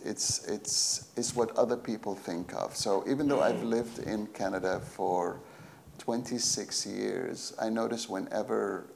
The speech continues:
somebody writes a bio for me, they say, "Yemeni Canadian writer and journalist." Uh, they don't, like, if someone is, came from, uh, Ireland, they don't say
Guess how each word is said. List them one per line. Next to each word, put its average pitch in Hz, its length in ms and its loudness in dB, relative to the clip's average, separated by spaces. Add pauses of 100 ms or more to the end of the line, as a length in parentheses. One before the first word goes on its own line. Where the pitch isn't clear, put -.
somebody 104 400 0
writes 95 320 2
a 101 60 -2
bio 95 480 6
for 87 160 -6
me, - 260 -6 (360)
they 107 100 0
say, 101 300 2 (240)
"Yemeni 127 520 6
Canadian 107 760 0 (200)
writer 98 540 2
and 101 180 -2
journalist." 90 640 -4 (580)
Uh, 131 300 8
they 120 140 6
don't, 147 340 4
like, 107 220 6
if 131 120 -2
someone 127 480 4
is, 104 540 2 (180)
came 107 240 0
from, 95 520 0
uh, 95 360 -2
Ireland, 98 500 6
they 98 80 -4
don't 98 260 -4
say 95 260 0